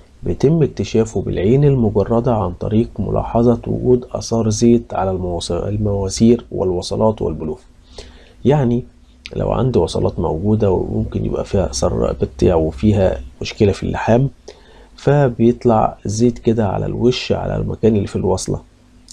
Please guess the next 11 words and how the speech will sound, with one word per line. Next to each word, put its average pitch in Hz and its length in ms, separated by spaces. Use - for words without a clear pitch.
اللي 110 140
هو 113 220
خاص 110 280
بالإيه؟ 101 540
بالفريون، 127 520
بيبقى 101 180
عامل 110 140
زي 107 120
طبقة 101 220
زي 98 160
زيت، 92 200